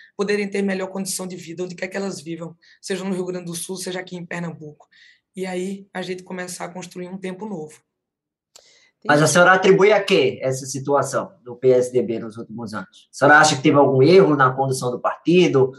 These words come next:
Speaker 2: ou que o, o eleitor não assimilou bem as mensagens da sigla? E se não, é, por quê?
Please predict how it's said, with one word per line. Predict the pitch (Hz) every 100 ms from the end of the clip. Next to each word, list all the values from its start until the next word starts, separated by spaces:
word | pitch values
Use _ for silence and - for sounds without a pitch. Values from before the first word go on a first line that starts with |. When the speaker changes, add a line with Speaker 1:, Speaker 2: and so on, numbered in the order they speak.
| - _
Speaker 2:
ou | - 160
que | 170 170
o, | 151 147 147 135
o | 139
eleitor | 147 147 131 139 151 175 190
não | 165 151
assimilou | 139 - 143 135 131
bem | 117 131 147
as | 139 127
mensagens | 131 131 123 120 -
da | 123
sigla? | - - 147 170 175
E | 143 160
se | - 185
não, | 151 156 196 - _ _ _ _ _ -
é, | 117 123
por | - 208 196
quê? | - -